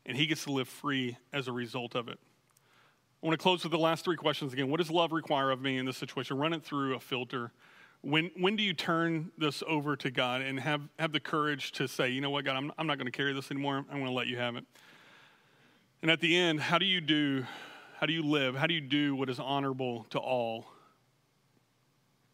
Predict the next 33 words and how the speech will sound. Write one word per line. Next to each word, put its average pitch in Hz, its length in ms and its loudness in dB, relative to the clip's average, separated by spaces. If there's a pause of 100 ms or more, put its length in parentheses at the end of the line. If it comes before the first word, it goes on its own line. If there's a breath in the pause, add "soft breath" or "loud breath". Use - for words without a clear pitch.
(340)
I'm 139 80 -4
thankful 165 520 2
for 151 240 0
Brant. 151 360 2
I, 135 180 0 (380)
one 143 180 0
day, 143 340 2
and 131 140 -2
he 123 140 -4
doesn't 143 220 -2
live 139 120 -2
far 147 220 0
from 123 160 -6
here, 123 80 -2
I, 131 160 4
I 147 80 0
hope 143 160 -2 (240)
I 131 100 2
would 123 120 -4
be 135 80 0
able 131 100 0
to 127 80 -2
meet 135 180 0
him 139 100 0
and 120 80 -6
just - 240 -8 (600)
talk 135 240 0
to 135 100 -6
him, 117 180 -6 (720 soft breath)
'cause - 380 -12
what 147 200 -2
he 165 120 0
did 165 360 0